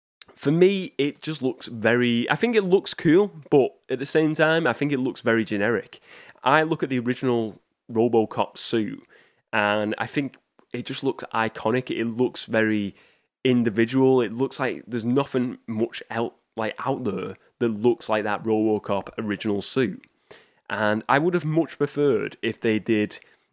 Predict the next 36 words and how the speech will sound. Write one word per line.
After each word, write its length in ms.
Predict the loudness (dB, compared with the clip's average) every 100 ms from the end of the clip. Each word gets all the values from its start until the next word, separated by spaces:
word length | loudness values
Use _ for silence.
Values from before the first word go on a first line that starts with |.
| -2
I 100 | 0
ho-, 200 | 0 -2
if 120 | 2
they 120 | 2
do 300 | 2 -2 -2
ever 180 | -2 -2
do 380 | 2 4 4 2 -2
a 60 |
remake 540 | -4 -2 0 2 2 0
or 220 | 0 0
a 40 |
reboot 420 | 0 -2 0 -2 -2
again 320 | -2 -4 -6 _ _ -8
of 160 | -6 0
RoboCop, 600 | 2 2 0 -2 -8 -10 -4
I 120 | -4
hope 380 | 0 0 0 0
they 140 | -2
go 480 | -2 0 2 2 0 -6 -20 _ _ _ -4
and 240 | -2 0
do 220 | 2 4
it 180 | 4 0
very 420 | -4 0 2 2
similar 640 | 0 0 0 2 0 -2 -6 -14
to 100 | -6
the 100 | -4
original 320 | -2 -2 -4
suit. 280 | -4 -4 -4
I'd 120 | -2
like 160 | -2 -2
it, 80 | -6
like, 140 | -4
a 80 | -4
real 300 | 0 0 0
physical 440 | -2 -6 -4 -6
suit 460 | -4 2 2 2